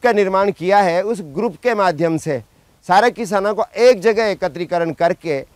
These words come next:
और इस मूल्य, इसको प्रोसेसिंग करके एक क्वालिटी उसकी तैयार करके और हम बाज़ार में देंगे तो हमारा एक मैन्युफैक्चर्ड होगा और हम उस पे एमआरपी फिक्स करके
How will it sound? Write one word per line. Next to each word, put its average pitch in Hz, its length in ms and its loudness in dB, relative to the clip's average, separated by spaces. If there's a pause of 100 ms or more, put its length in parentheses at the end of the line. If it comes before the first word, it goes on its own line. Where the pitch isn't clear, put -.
(300)
और 196 360 2
इस 202 200 -10
मूल्य, 202 460 -2 (160)
इसको 196 520 0 (640)
प्रोसेसिंग 226 560 0
करके 202 300 0
एक 214 280 0 (100)
क्वालिटी 220 920 0
उसकी 180 280 -6
तैयार 175 400 0
करके 143 440 -4 (600)
और 165 440 0 (100)
हम 190 300 -2
बाज़ार 190 400 4
में 202 200 0
देंगे 185 340 2
तो 220 120 -2
हमारा 202 420 2
एक 226 340 -2
मैन्युफैक्चर्ड 202 840 -2
होगा 180 460 0 (400)
और 202 160 2
हम 220 200 0
उस 214 120 2
पे 208 160 -2
एमआरपी 196 600 2
फिक्स - 320 -8
करके 196 420 0